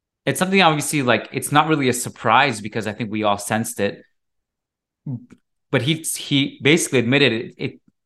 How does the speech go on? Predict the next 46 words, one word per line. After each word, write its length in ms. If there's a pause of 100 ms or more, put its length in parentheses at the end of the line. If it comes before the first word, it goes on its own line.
(140)
we're 460 (120)
not 320
in 120
a 40
good 220
place 280
right 140
now. 220 (240)
E-, 280
heading 320
into 200
this 180
game, 280
we're 180
not, 220
our 100
heads 280
are 80
not 220
in 100
it. 200 (880)
It's 180
one 240
thing 140
to 100
talk 280
about 300
our 140
form 380
being 200
bad, 300
but 220 (1160)
he 260
was 640 (540)
very 200
transparent 560
that 100
it 80
wasn't 300
just 220
the 60
form. 240
Like, 220
there's 160
something 380
actually, 760